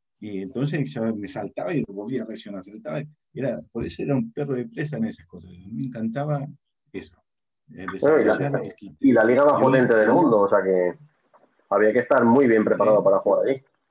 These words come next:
Speaker 1: Y nadie te enseña, ¿eh? Nadie te enseña, porque vos lo aprendés mirando. Es decir, yo quería hacer eso,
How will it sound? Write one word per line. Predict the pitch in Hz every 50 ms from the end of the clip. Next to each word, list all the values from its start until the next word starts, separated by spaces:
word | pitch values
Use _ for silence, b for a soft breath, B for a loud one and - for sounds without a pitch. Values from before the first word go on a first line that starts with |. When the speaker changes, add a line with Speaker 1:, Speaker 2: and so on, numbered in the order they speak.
| _ _ _ _ _ _ _ _ _ _ _ _ _ _ _ _ _ _ _ _ _ _ _ _ _ _ _ _ _ _ _ _ 214 226 _ _ _ _ _ _ _ _ _ -
Speaker 1:
Y | - 131
nadie | 139 160 180 185 165 147
te | 147 143
enseña, | 131 - - 131 143 120 98 85 - - _ _ _ _ _ _ _ _ _ _ _ _ _ _ _ _ _
¿eh? | 107 113 135 156 -
Nadie | 113 127 139 147 127
te | - 123
enseña, | 113 - - 104 92 82 85 78
porque | 87 90 87 104 107
vos | 123 139
lo | 139 131
aprendés | - 117 113 117 127 131
mirando. | 120 107 107 107 92 87 82 - - 87 - - _ _ _ _ _ _ _ _ _ _ _ _ _
Es | 95 -
decir, | - 95 92
yo | 87 - 117 113
quería | 113 113 110 117 113 110
hacer | - 104 95 95
eso, | 90 - _ _